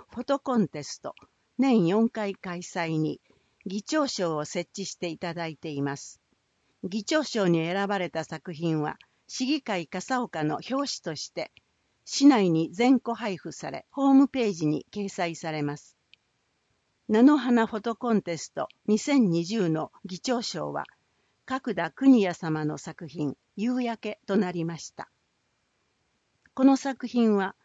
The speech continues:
来年二月号の表紙として、改めて掲載させていただきます。次回のフォトコンテストは、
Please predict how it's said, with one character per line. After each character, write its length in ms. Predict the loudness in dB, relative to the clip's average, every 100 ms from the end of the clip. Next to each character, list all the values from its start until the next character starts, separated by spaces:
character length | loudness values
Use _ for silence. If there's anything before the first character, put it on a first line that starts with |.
| _ -2
来 280 | 4 8
年 300 | 8 8 2 4
二 180 | 4 4
月 320 | 0 -6 -4
号 220 | -2 0
の 160 | 0 -2
表 60 | -2
紙 140 | -4 -6 -8
と 120 | -10
し 160 | -10
て、 180 | -12 -14 _ _ -6
改 360 | -2 0 4 4
め 120 | 2
て 240 | -4 -10 _
掲 200 | -4 -4
載 240 | -4 -6 -6
さ 160 | -8
せ 160 | -10 -10
て 160 | -10 -12
い 60 |
た 140 | -12 -10
だ 140 | -12
き 180 | -8 -6
ま 120 | -6
す。 220 | -10 -18 _ _ _ _ _ _ _ _ _ -8
次 140 | -6 -4
回 240 | 0 2
の 140 | 0
フ 80 | -2
ォ 60 | -6
ト 120 | -6
コ 160 | 0 0
ン 80 |
テ 160 | 0 -6
ス 140 | -10
ト 120 | -8
は、 120 | -8